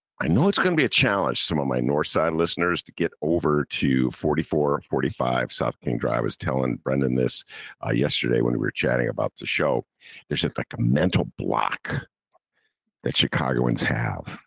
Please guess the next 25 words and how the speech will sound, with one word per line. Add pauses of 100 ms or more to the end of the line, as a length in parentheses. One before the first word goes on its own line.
(200)
Tri-,
Chicago's
such
a
tribal
city (600)
in
general.
It's
like,
"Where
you
from? (120)
What (160)
parish
you
from?" (400)
<laughs>
I
was
confronted
with
that
question,
like,